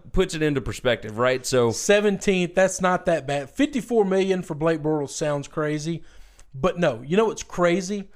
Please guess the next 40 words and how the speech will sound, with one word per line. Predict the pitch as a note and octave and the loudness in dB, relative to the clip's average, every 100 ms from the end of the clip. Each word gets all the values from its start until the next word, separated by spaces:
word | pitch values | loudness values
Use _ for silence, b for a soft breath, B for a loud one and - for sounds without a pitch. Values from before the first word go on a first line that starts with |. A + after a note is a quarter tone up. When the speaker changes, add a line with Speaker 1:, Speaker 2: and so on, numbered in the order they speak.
| b | b
Speaker 2:
Like, | E3+ F3 | -2 2
a | E3 | 2
hundred | F3+ A3 G#3+ F#3 | 2 2 2 -2
and | E3 | -4
twenty | - G#3+ G#3+ G3+ | 0 2 4 2
million | E3+ F3 E3+ D#3+ D#3+ D3 | 0 0 2 2 0 -2
for | D#3 D3 | -4 -4
Joe | C#3 D3 | -2 -2
Flacco. | A#2+ B2+ F#2+ E2 F2+ C#2 D#2 _ C3+ | -2 -6 -6 -6 -10 -12 -16 _ -2
Speaker 1:
Yeah, | B2+ F#2+ | 0 0
no, | G2 | 2
Speaker 2:
All | D#3 | 4
right? | E3+ | 4
Speaker 1:
that's, | E3+ - | 2 0
that's | D#3 - | 0 2
bananas. | - A#2 G#2+ - F#3 | 2 0 0 -4 0
Speaker 2:
As | F3+ | 2
much | F#3 A3+ G#3 | 4 4 4
as | F#3+ | 2
I | |
like | F#3 F3+ | 2 0
to | D3 | -4
crap | - - D3 C#3 D3+ | -6 -2 0 0 0
on | C#3 | -2
Blake | C#3 C#3 C3 | -2 -4 -2
Bortles, | C#3 C#3+ C#3+ C#3 - | -2 0 -2 -4 -4
I | D3 E3+ | 0 2
would, | E3+ D3 - _ - | 2 0 -8 _ -4
I | E3+ | 2
would | F#3 D#3+ - | 2 2 0
pay | F3 D#3+ | 0 0
fifty-four | D#3 F3 E3+ E3 D3 D3+ | -2 -4 -4 -6 -8 -6
million | D3 C#3+ C3+ | -6 -8 -8
dollars | C#3 C3+ C3+ - - b b b D3 | -8 -8 -8 -12 -12 b b b 2
over | F#3 G3+ G3 G3 | 4 4 4 4
and | F3 | 4
over | F3 D#3+ D#3+ | 2 2 -2
again | C3+ C#3+ C3 A#2+ A2+ | -2 -4 -4 -4 -6
over | B2+ B2+ B2+ | -8 -8 -10
giving | A#2+ C#3+ B2 B2 A2 | -6 -4 -4 -6 -10